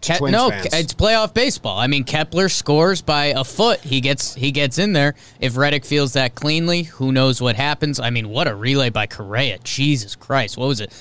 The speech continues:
Speaker 2: Ninety-one, you said, from Statcast? Correa thrown from the infield?
Speaker 1: Oh, yeah. If,
Speaker 2: Um,
Speaker 1: if Reddick <clears throat> plays that ball properly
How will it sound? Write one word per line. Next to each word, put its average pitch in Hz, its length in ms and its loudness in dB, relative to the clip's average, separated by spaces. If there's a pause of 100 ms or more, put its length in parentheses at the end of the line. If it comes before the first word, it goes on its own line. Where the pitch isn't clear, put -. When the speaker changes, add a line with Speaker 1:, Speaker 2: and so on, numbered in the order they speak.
(160)
Speaker 2:
Ninety-one, 143 680 2
you 165 140 2
said, 165 320 2
from 127 160 -2
Statcast? 147 800 -2
Correa 127 460 2
thrown 120 360 -2
from 123 200 -4
the 123 100 0
infield? 139 340 0
Speaker 1:
Oh, 139 100 2
yeah. 117 280 0 (320)
If, 120 100 2
Speaker 2:
Um, 120 180 2
Speaker 1:
if 156 140 2
Reddick 220 360 4 (240)
<clears throat> 233 240 4
plays 190 260 2
that 170 160 2
ball 147 220 2
properly 165 560 2